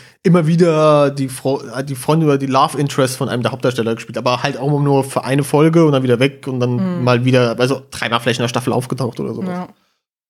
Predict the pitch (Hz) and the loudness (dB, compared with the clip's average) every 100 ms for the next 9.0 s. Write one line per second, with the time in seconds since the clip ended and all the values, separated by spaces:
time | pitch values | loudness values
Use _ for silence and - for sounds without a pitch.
0 | _ - - - - 226 247 233 214 185 | _ -20 -20 -20 -6 0 2 2 2 0
1 | 175 190 277 - - _ _ _ _ 165 | 0 2 0 -2 -14 _ _ _ _ -6
2 | 175 254 - - - 123 110 110 170 - | -6 -6 -10 -14 -14 -10 -4 -2 -4 -6
3 | - 196 190 202 190 202 262 294 - _ | -4 -2 -2 0 0 2 0 0 -4 _
4 | - - _ - 220 226 220 202 240 254 | -20 -20 _ 0 2 2 0 0 0 -2
5 | - 190 233 294 - - _ _ _ _ | -2 0 0 -2 -10 -18 _ _ _ _
6 | _ _ - - _ 202 190 196 190 202 | _ _ -20 -20 _ 0 2 2 0 -6
7 | - 208 175 220 254 269 254 233 320 311 | -4 -4 0 2 2 2 0 0 -2 2
8 | 453 - 359 440 302 120 110 117 101 | 2 0 -2 0 0 -2 -4 0 0